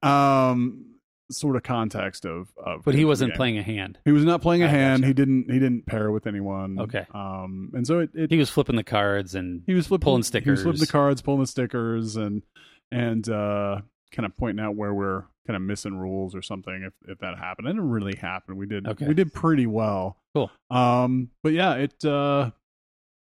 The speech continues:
Speaker 1: it's,
Speaker 2: Are you
Speaker 1: it's,
Speaker 2: guys gonna
Speaker 1: it's a
Speaker 2: finish
Speaker 1: skill.
Speaker 2: up with that group, or
Speaker 1: Uh, well, so it's, it
Speaker 2: are the people that were normally in the group upset they didn't get to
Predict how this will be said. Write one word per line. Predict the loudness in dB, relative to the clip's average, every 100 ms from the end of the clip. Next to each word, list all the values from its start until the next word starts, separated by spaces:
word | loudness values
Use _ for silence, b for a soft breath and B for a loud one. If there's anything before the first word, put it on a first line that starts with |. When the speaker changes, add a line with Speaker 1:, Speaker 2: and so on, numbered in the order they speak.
| -6
Speaker 1:
it's, | -6 -6 -14 -2
Speaker 2:
Are |
you | 2
Speaker 1:
it's, | 2
Speaker 2:
guys | 2
gonna | 2
Speaker 1:
it's | 2
a |
Speaker 2:
finish | 2 4
Speaker 1:
skill. | 2
Speaker 2:
up | 2
with | 0
that | 0 -4 _ -2
group, | 0 0 -2
or | -6 -6 -12 _ _
Speaker 1:
Uh, | 2 4 6 4 4
well, | 2
so | 4 4 6 4 2
it's, | -2 -2 -10
it | -2 -2 2
Speaker 2:
are |
the | 0
people | 2 0 2
that | 2
were | 2
normally | 0 0 -2 -2
in | -2
the |
group | 0 -2
upset | -2 -4 -4 -4
they | -4
didn't | -4 -4
get | -8
to | -10